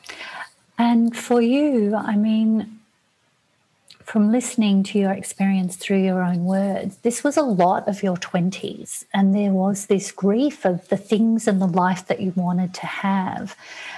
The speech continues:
And I'm wondering how did you work through that? And how did you even just work with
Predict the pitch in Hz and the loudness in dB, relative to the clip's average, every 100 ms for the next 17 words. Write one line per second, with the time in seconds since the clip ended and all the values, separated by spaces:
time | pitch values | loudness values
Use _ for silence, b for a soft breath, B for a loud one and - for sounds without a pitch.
0 | B - 233 226 220 214 226 233 247 247 | B -6 0 2 4 4 4 2 2 2
1 | 226 214 208 B B B B B B _ | 2 2 -2 B B B B B B _
2 | - - 240 247 254 262 262 - - - | -6 0 2 4 4 4 2 0 -6 -20
3 | _ _ _ - 226 220 214 196 202 202 | _ _ _ 0 2 2 2 2 2 -2
4 | - - 202 247 247 180 170 - 190 185 | -10 -2 0 2 2 2 0 0 0 0
5 | 190 - 214 220 - 220 202 196 196 196 | 0 0 0 0 2 0 2 0 2 2
6 | 190 196 190 180 165 185 190 185 | 2 -2 -2 0 0 0 -2 -4